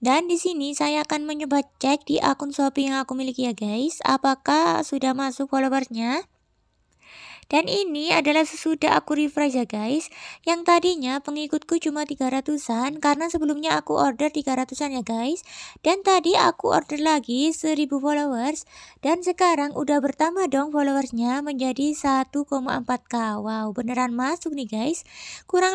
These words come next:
lebih aku nunggu sepuluh menitan aja udah pada masuk nih, guys, followersnya. Keren banget nih aplikasi ini. Kam-, kalian harus cobain ya, guys.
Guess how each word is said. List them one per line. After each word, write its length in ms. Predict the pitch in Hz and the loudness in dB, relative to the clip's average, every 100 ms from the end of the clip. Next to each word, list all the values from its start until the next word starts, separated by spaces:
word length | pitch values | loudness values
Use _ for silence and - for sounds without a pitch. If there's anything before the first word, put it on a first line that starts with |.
| 392 | 2
lebih 240 | 277 294 | 4 4
aku 320 | - 311 311 | 4 2 -2
nunggu 240 | 320 302 285 | -2 -2 -2
sepuluh 480 | - 302 302 302 | 0 -2 0 0
menitan 320 | 294 294 294 277 | 0 -4 -2 -2
aja 320 | 294 254 262 | 0 0 0
udah 240 | 269 262 | 0 0
pada 320 | 262 254 254 | 2 2 2
masuk 320 | 240 285 294 247 | 0 -2 -2 -4
nih, 160 | 220 | -2
guys, 160 | 233 - | -4 -4
followersnya. 640 | 247 240 240 220 214 220 - - - - | -2 -2 -4 -2 -2 -2 -6 -16 -20 -6
Keren 320 | 294 285 277 | 0 2 2
banget 320 | 240 285 320 294 | 0 0 -2 -2
nih 80 | |
aplikasi 560 | 277 - 254 269 254 247 | -2 -4 -4 -4 -4 -4
ini. 240 | 233 233 | -4 -4
Kam-, 400 | 247 262 254 262 | -2 -2 -2 -4
kalian 400 | - 269 277 311 | -2 -2 0 -2
harus 160 | 277 269 | -2 -2
cobain 320 | 277 247 285 | -2 -2 -2
ya, 80 | 269 | -2
guys. 560 | 226 226 254 294 - | -4 -4 -4 -6 -12